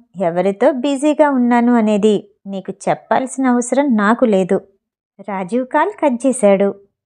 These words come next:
మనోహర్ ఆలోచనలు వేరే ఉన్నాయి. ఈషా చాలా సులువుగా అభి ఇంటికి చేరుకుంది. హాల్లోకి వస్తూ ఉండటంతోనే, "బావున్నారా మేడం?" అంటూ బాలు ఎదురొచ్చాడు. "నేను బాగున్నాను బాలు.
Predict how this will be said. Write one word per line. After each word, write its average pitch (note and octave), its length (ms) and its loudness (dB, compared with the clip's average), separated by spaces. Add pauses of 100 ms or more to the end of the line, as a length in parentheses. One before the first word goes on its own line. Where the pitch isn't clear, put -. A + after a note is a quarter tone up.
(720)
మనోహర్ G#3 500 -4
ఆలోచనలు E4 580 0
వేరే F#4+ 340 4
ఉన్నాయి. A3 560 2 (360)
ఈషా C#4+ 200 -4
చాలా E4+ 320 0
సులువుగా C#4+ 680 0 (120)
అభి G3+ 280 2
ఇంటికి C4+ 480 0
చేరుకుంది. G#3+ 640 2 (280)
హాల్లోకి A3 420 -2
వస్తూ F4+ 380 0
ఉండటంతోనే, C4 840 2 (300)
"బావున్నారా A3+ 520 0
మేడం?" B3 360 2 (320)
అంటూ G#3 340 0
బాలు E4 360 2
ఎదురొచ్చాడు. G#3+ 760 2 (880)
"నేను A3 220 -8
బాగున్నాను B3 560 0
బాలు. G#3 380 0